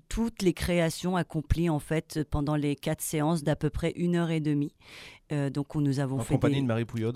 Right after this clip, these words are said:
Speaker 1: Oui,
Speaker 2: Voilà.
Speaker 1: en
Speaker 2: Mm.
Speaker 1: compagnie de Marie Pouyaud, qui, qui elle-même a dirigé totalement, euh, l'atelier toute seule.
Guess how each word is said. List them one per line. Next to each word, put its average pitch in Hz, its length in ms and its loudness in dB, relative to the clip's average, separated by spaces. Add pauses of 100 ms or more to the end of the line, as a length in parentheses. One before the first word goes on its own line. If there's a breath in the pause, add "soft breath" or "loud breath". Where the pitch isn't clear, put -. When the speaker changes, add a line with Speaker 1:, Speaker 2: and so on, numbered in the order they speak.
(140)
Speaker 1:
Oui, 151 180 4
Speaker 2:
Voilà. 101 160 0
Speaker 1:
en - 20 4
Speaker 2:
Mm. 143 60 0
Speaker 1:
compagnie 151 400 4
de 165 60 4
Marie 143 200 2
Pouyaud, 160 260 2
qui, 151 220 -6
qui 139 600 -2
elle-même 160 440 0
a 139 140 0
dirigé 143 480 -2
totalement, 147 680 -2
euh, 139 80 -2
l'atelier 143 520 -4
toute - 180 -10
seule. 180 300 -4